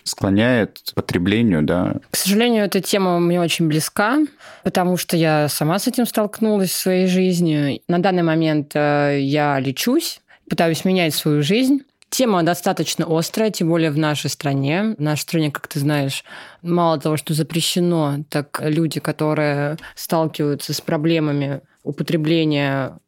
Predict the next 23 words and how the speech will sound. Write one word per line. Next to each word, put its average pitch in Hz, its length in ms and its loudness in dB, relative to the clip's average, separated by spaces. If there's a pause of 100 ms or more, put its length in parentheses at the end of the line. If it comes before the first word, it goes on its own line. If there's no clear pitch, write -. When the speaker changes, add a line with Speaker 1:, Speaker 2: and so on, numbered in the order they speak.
Speaker 2:
они 165 220 2
преследуются 151 720 -2
законом, 190 560 -2
преследуются 147 720 -2
жестко. 202 540 -2 (360)
Я 160 200 2
знаю 156 480 0 (100)
случаи, 160 640 0
когда 143 760 0
за, 147 560 0 (240)
казалось 170 400 0
бы, 147 100 -2
детские 160 400 -2
шалости, 214 800 0 (320)
за 156 420 2
вот 139 200 -4
какую-то 165 400 -2
тусовку 175 480 -2
в - 80 -12
клубе, 214 640 0
вот 156 160 0
человек 147 420 0
едет, 196 540 0